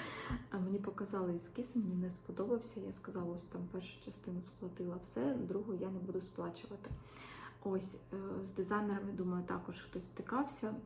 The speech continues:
Я, чесно, не стикалася, мені здається, не стикнусь. <laughs> М, це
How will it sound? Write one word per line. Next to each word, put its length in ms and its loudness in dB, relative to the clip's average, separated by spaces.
Я, 100 6
чесно, 420 0
не 60 0
стикалася, 680 0
мені 180 0
здається, 500 2
не 140 6
стикнусь. 480 6
<laughs> 960 4
М, 560 4
це 240 4